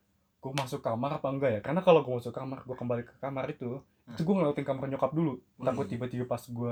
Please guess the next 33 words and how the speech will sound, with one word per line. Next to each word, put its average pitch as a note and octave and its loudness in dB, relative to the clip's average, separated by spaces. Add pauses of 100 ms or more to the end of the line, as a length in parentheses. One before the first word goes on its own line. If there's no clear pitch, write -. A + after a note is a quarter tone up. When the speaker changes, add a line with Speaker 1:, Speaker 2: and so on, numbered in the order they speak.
Speaker 1:
lewat A#2+ 0 (340)
pintu A#2 -10
kebuka A2+ -8
kan, G#3 -6
gue A3+ -12
takut, - -20
lebih D3 -8
takut - -10
aja D3 -12
kan. A2 -14 (120)
Speaker 2:
Hmm, A#2+ -8
padahal A2 -4
Speaker 1:
Cuman, D#3+ -4
Speaker 2:
sendiri. B2+ -2
Speaker 1:
heeh, C#3 -8
karena, D#3+ -2 (460)
entah G2+ -10
gue, A2+ -4 (100)
tapi - -2
gue G#3+ 2
gak B3+ -2
punya F#3 2
pilihan E3+ 6
lain. G#3+ 0 (1120)
Itu, C3 -10
Ji, D3 -8
kayak, A#2 -10 (460)
"Ah, - -20
gue - -12
harus - -12
temu G#2+ -8
kunci - -12
ini, A#2+ -12